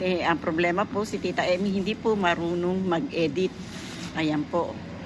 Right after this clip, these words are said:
Ayan. Ayan, nakabili na po tayo ng ating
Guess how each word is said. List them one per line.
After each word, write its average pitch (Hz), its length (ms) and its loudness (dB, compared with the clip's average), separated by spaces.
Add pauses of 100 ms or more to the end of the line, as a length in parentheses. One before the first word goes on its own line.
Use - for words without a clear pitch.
(1200)
Ayan. 156 360 0 (3000)
Ayan, 156 240 0
nakabili 160 480 2
na 165 80 2
po 165 240 -6
tayo 190 480 -4 (800)
ng 151 320 2
ating 180 720 0